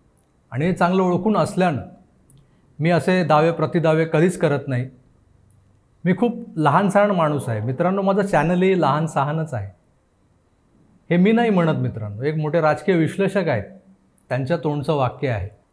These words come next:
आकार, डीजी नाईन सारखी अनेक लहान सहान YouTube चॅनल्स आहेत वगैरे वगैरे. असो, ते ज्येष्ठ आहेत, त्यांचं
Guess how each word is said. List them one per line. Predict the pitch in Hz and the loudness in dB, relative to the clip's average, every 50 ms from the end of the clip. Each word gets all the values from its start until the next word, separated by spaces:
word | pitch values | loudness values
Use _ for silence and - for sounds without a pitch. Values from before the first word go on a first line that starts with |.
| _ - | _ -4
आकार, | 127 131 131 - 185 190 190 | -2 -2 0 2 2 2 2
डीजी | 175 151 147 135 143 165 | 2 0 0 0 0 0
नाईन | 165 165 165 165 156 | 0 0 0 -2 -2
सारखी | 160 160 147 139 131 - 160 156 156 - | -2 -2 -2 -2 -2 -2 -2 -4 -4 -4
अनेक | 131 135 147 160 160 160 | -4 -4 -2 -2 -4 -2
लहान | 147 127 127 131 139 139 | -2 -2 -2 -2 -2 -2
सहान | - 160 147 151 139 131 | -2 -2 -2 -2 -2 -2
YouTube | 123 113 143 135 | -4 -4 -4 -6
चॅनल्स | 123 - 135 120 127 127 127 120 120 127 | -6 -4 -4 -4 -2 -2 -4 -6 -6 -6
आहेत | 110 113 110 107 - _ _ _ _ _ _ _ _ _ | -6 -6 -8 -8 -12 _ _ _ _ _ _ _ _ _
वगैरे | 117 117 113 117 123 117 | -10 -8 -6 -4 -4 -4
वगैरे. | 113 107 107 104 107 107 104 101 98 - _ _ _ _ _ _ | -4 -6 -8 -8 -10 -10 -12 -12 -14 -18 _ _ _ _ _ _
असो, | - 131 - - 190 | -8 -6 -2 -2 -2
ते | 165 185 170 | 0 0 0
ज्येष्ठ | 131 131 160 165 165 - 170 | 0 2 0 0 0 0 0
आहेत, | 151 131 139 143 139 - - - - _ _ _ _ _ _ _ _ _ _ _ _ _ _ _ _ _ _ _ _ _ _ _ _ | 0 2 0 -2 -6 -10 -16 -20 -20 _ _ _ _ _ _ _ _ _ _ _ _ _ _ _ _ _ _ _ _ _ _ _ _
त्यांचं | - 127 131 131 - 151 147 143 139 127 | -4 -2 -2 0 0 0 0 0 0 -4